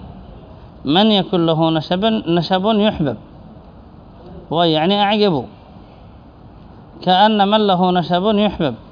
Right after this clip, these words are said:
يعني نسب أي مال. ومن يفتقر يعيش عيش ضري،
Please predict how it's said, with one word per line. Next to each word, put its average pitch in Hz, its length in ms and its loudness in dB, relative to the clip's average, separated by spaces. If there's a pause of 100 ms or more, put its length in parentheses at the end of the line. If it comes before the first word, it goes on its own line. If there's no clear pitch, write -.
(160)
يعني 151 200 0
نسب 170 320 0
أي 185 160 2
مال. 185 300 2 (1000)
ومن 202 360 2
يفتقر 170 440 -2
يعيش 185 320 0
عيش 175 200 0
ضري، 147 380 -2